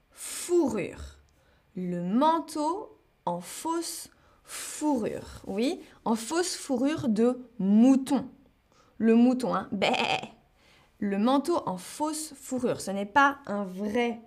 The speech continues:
mouton, c'est un faux mouton. Alors, le manteau en fausse fourrure, pour vous, est-ce que c'est stylé ? C'est stylé ?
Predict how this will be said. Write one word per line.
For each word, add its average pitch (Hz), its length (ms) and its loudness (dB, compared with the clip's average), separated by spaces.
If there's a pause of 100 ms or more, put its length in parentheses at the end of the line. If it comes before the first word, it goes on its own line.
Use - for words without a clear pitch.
(180)
mouton, 190 480 -2 (480)
c'est 277 360 0 (100)
un 196 160 -8
faux 269 640 -4 (520)
mouton. 214 760 2 (600)
Alors, 190 460 0
le 208 180 -2
manteau 330 380 4
en 202 140 0
fausse - 680 -4 (220)
fourrure, 311 920 -2 (1300)
pour 381 260 8
vous, 247 400 0 (100)
est-ce 339 220 2
que 294 140 -4
c'est 262 200 -4
stylé ? - 880 -2 (960)
C'est - 160 -16
stylé ? 320 800 -2